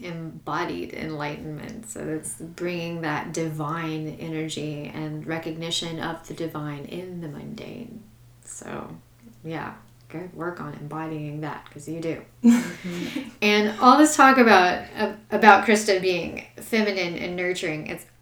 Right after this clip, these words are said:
is all true. And she is powerful, and she brings in what's called for, and sometimes that is tough love, too.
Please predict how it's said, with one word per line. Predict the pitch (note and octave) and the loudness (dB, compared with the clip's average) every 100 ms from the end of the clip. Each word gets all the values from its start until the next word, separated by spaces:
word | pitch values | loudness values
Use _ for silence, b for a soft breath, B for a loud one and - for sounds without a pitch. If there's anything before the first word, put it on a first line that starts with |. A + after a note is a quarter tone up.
| - | -8
is | F3 | 0
all | F#3 A3 A#3+ | 6 8 6
true. | B3+ B3 - - - | 6 4 4 -2 0
And | A3 G#3+ - - - - B B B B B B B B B - | 4 4 2 -6 -16 -20 B B B B B B B B B -20
she | - - - G3 F#3+ F#3+ | -14 -8 -6 -2 0 0
is | F3 F3 D3+ - - - | -2 -2 -2 -4 -6 -8
powerful, | - - E3+ E3+ F3+ F#3 F3+ F3 E3+ E3 E3+ E3 E3 D#3 D3+ | -12 -10 -8 -6 -2 2 2 2 0 -2 -4 -2 0 -2 -2
and | - D#3 D#3+ | -4 -4 -4
she | - E3 | -2 -2
brings | E3 F3 G#3 A3+ G#3+ | 0 4 6 8 6
in | G#3 G3+ G3 | 4 2 2
what's | F#3 - - | 2 2 0
called | - G#3 A3+ A#3+ A3 | -2 4 6 6 2
for, | F3+ D#3+ D#3+ | 0 2 2
and | D3+ E3 | 0 -2
sometimes | - D4 F4 - F#4+ F4+ | 0 2 2 2 0 0
that | - E3+ - | 2 2 2
is | F#3+ F#3+ | -2 -4
tough | - - - - | -6 -10 -10 -6
love, | B1+ - - | -6 -6 -8
too. | - E4+ - | -4 -4 -4